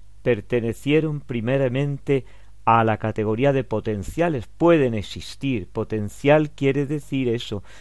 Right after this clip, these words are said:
que pueden existir o que pueden no existir. Y después, en un momento dado, reciben la existencia. Existen.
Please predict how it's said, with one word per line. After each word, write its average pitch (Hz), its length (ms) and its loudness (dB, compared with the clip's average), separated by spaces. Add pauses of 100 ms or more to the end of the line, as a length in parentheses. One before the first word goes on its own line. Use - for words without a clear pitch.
(180)
que 110 160 2
pueden 131 580 4
existir 165 680 -4 (380)
o 147 160 4
que 147 160 0
pueden 139 500 0
no 110 100 0
existir. - 680 -10 (800)
Y 127 120 0
después, 139 580 2 (420)
en 123 220 6
un 185 220 0
momento 139 640 -2
dado, 180 440 2 (440)
reciben 190 960 -2 (500)
la 117 300 8
existencia. 104 1120 -4 (380)
Existen. - 840 -6